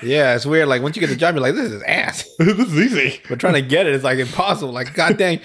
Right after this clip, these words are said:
Speaker 1: you're trying to, you're trying to, like, <laughs> get a fucking position to s-, fly into space <laughs> is what it feels like.
Speaker 2: Yeah.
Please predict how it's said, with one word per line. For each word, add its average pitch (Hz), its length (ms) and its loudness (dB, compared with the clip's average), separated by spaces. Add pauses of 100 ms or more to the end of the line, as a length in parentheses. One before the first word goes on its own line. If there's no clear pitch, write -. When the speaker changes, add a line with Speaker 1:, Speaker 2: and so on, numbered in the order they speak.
(140)
Speaker 1:
you're 156 80 -8
trying 165 180 -2
to, 185 240 -2
you're 190 100 0
trying 208 200 0
to, 160 40 0
like, 147 280 0
<laughs> - 420 -6
get 302 160 4
a 208 80 0
fucking 226 380 -4
position 170 460 2
to 147 240 0 (120)
s-, 190 140 -12 (180)
fly 208 200 -2
into 165 200 0
space - 580 -2 (360)
<laughs> - 300 -10
is 151 260 -2
what 156 100 4
it 147 140 0
feels 185 280 2
like. 151 300 2 (140)
Speaker 2:
Yeah. 247 300 -2